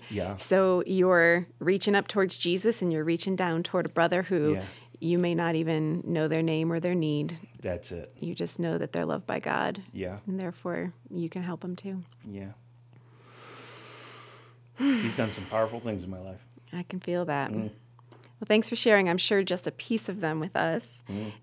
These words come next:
Speaker 2: and, um, for giving us a glimpse into that with full honesty and,
Speaker 1: Mm.
Speaker 2: you know, for living naked in front of us here a
Speaker 1: Mm.
Speaker 2: little bit so that we can better, um,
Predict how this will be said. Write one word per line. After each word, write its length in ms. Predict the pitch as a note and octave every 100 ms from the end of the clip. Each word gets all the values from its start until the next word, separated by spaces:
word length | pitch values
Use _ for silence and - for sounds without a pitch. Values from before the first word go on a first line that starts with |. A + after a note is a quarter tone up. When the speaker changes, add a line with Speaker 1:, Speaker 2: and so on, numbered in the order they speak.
| -
Speaker 2:
and, 520 | E3+ D3 D3 D#3 -
um, 680 | D3 - C#2+ C#2+ C#2+ G3+ G#3+ -
for 600 | - F#3+ E3 D#3+ D#3 E3+ - F3+
giving 260 | F#3+ F3+ F3+
us 120 | -
a 40 |
glimpse 360 | E3 F3 F3 -
into 260 | D#3+ E3 E3+
that 320 | D#3 D#3 -
with 280 | E3+ F3+ - - - -
full 220 | - G3 F3
honesty 680 | F3 E3 E3 - D#3 D#3 - -
and, 280 | D#3+ D#3 D#3+
Speaker 1:
Mm. 140 | - -
Speaker 2:
you 120 | D3+
know, 260 | - - F#3 C4 C#4+ - _ _ - - -
for 280 | - D#3 C3+ -
living 300 | E3 G3 G#3
naked 260 | E3 D#3+ D3
in 80 |
front 180 | D#3+ D#3+
of 60 | -
us 120 | E3+
here 160 | F#3 F3
a 60 |
Speaker 1:
Mm. 40 | E3
Speaker 2:
little 200 | E3 D#3+
bit 260 | D#3+ -
so 160 | - D#3
that 260 | D#3 C#3+ - - - - -
we 560 | F3 G3 F#3+ F3 F3+
can 480 | - - D#3 C#3 D3+
better, 560 | D#3 D#3+ D#3 C#3 D#3 D#3 - - - -
um, 600 | - G#2 - F#2+ D2+ G3